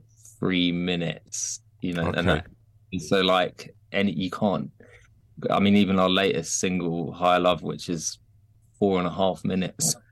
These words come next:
Speaker 1: and, and we had to do a edit, um,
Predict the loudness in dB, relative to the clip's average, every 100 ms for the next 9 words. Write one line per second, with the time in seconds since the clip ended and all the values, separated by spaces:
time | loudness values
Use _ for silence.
0 | _ -2 0 0 0 0 0 -2 -6 -2
1 | 0 0 -2 -6 -16 _ _ _ _ _
2 | -2 -2 0 -2 -2 -12 -18 -2 2 2
3 | 0